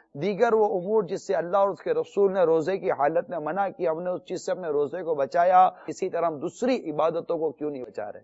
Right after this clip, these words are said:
कि जब तुम एक हलाल और तैयब चीज जो पूरा साल अलावा रमजान और रोजे के अलावा तुम इसे इस्तेमाल करते हो, कोई इसमें ममानियत नहीं, लेकिन अल्लाह और उसके रसूल के फरमान पर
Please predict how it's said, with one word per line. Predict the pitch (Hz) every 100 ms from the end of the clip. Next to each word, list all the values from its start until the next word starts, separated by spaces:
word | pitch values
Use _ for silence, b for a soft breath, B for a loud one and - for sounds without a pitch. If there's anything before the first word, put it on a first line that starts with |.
| -
कि | 156
जब | 214 185
तुम | 175 196 214 202
एक | 185 147
हलाल | 139 156 214 226 202
और | 175 -
तैयब | 185 190 226 180
चीज | 170 185 220 208
जो | 156 202 214 208 214 _
पूरा | 196 202 208 185 -
साल | - 180 202 180
अलावा | 175 180 185
रमजान | 156 151 151 156 180 202
और | 175
रोजे | 156 160 202
के | 202 160
अलावा | 160 160 175 185 180 b b b _
तुम | 214 220 -
इसे | 165 - 196 190
इस्तेमाल | - 165 151 180 214
करते | 175 175 170 180
हो, | 160 160 175 175 - -
कोई | 220 214
इसमें | - 165
ममानियत | 139 151 160 156 151
नहीं, | 143 147 147
लेकिन | 147 151
अल्लाह | 135 156 208
और | 220 170
उसके | - 147
रसूल | 143 - 220
के | 165 170
फरमान | - 147 156 156 147
पर | 160 160